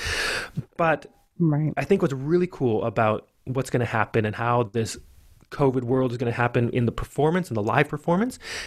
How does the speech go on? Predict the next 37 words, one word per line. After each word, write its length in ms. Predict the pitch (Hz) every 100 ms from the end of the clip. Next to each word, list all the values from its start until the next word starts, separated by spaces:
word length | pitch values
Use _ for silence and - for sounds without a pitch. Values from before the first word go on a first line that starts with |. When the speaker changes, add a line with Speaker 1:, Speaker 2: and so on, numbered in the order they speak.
| - -
Speaker 1:
is 120 | -
that 140 | 151
right 220 | 156 220
now 320 | 160 139 120 147
we 60 | 180
don't 120 | 202
have 240 | 139 226
much 240 | 202 120 -
to 100 | 117
do. 240 | 107 82 - - - -
That 120 | 180
means 220 | 190 170
a 60 | 131
lot 220 | 131 139
of 100 | 170
people 380 | - 131 127 113
in 100 | 131
the 60 | 120
creatives 520 | - 135 135 120 107
that 220 | 117 - - -
create 340 | - 127 127 123
the 60 |
content, 640 | - 156 156 - 98 90 107
that 220 | 123 - - -
write 340 | 120 143 147
the 80 | 135
shows, 320 | - 143 110
that 160 | 117 -
write 280 | 135 143 -
the 60 |
music, 640 | 123 123 143 143 135 98 -
that 220 | 120 113
do 180 | 156 160
the 80 | -
choreography, 840 | - 127 120 135 135 127 92 65 - - - - - - - - _ - - - -
they 260 | 160 196 -
are 280 | 139 127